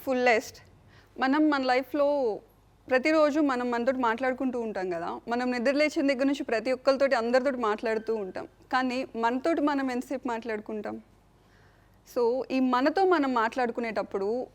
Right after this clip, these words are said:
మన గురించి మనం ఏ స్టోరీ చెప్పుకుంటాం మనకి? ప్రతి ఒక్-, ప్రతి ఒక్కళ్ళకి ఒక స్టోరీ ఉంటుంది, చాలా un-, అన్‌టోల్డ్ స్టోరీస్ ఉంటాయి. కానీ ఫస్ట్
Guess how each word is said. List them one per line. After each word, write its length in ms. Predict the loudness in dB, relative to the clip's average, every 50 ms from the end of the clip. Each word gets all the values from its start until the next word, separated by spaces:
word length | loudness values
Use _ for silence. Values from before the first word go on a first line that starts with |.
| -20 _ _ 0
మన 260 | 0 2 2 2 2
గురించి 260 | 2 2 2 2 2 2 2
మనం 200 | 2 0 0 0 0 0
ఏ 40 |
స్టోరీ 320 | -2 0 0 0 2 2 0 0
చెప్పుకుంటాం 500 | -4 -4 -4 -6 -6 -4 -4 -4 -4 -4 -4
మనకి? 300 | -4 -6 -6 -8 -10 -12 -12 -14 -18 -20 _ _ _ _ _ _ _ _ _ _ _ _ _ _ _ -20 _ _ _ _ _
ప్రతి 240 | 0 2 2 6 6
ఒక్-, 280 | 4 4 4 -2 -12 -20 _ _ 2
ప్రతి 340 | 2 2 2 2 2 4 4
ఒక్కళ్ళకి 640 | 4 4 2 2 2 2 4 2 0 2 2 2 2 2 0 0 -2
ఒక 100 | 0 0 -2 -2
స్టోరీ 320 | 0 2 2 4 4 4 2 2 0
ఉంటుంది, 380 | -2 -4 -6 -8 -8 -10 -12 -14 -18 -20 _ _ _ _ _ _ _ _ 0
చాలా 280 | 4 4 6 6 6 6 6 4
un-, 100 | 2 0 -2 -4 -6 -6 -4
అన్‌టోల్డ్ 360 | -4 2 4 6 6 6 2 0
స్టోరీస్ 360 | 2 2 2 2 0 -4 -6 -6
ఉంటాయి. 240 | -6 -4 -6 -6 -8 -10 _ _ -20 -20 -20 -20 -20 -20 -20 -20 -20 _ _ _ _ 0
కానీ 260 | 2 2 2 2 2 0 0 -4 -8 _ _ _ -2
ఫస్ట్ 260 | 0 0 0 0 -2